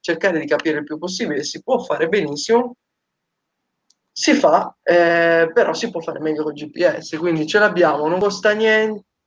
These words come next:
niente, tra virgolette, è un investimento minimo che un professionista si fa.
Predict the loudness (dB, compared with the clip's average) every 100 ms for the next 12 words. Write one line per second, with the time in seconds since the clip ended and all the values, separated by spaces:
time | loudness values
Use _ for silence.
0 | _ 0 2 2 0 0 0 2 2 4
1 | 4 2 -2 -2 0 0 -2 -4 -2 -2
2 | -4 -2 -2 -2 -4 -6 -10 -10 -8 -8
3 | -4 -6 -6 -14 0 2 2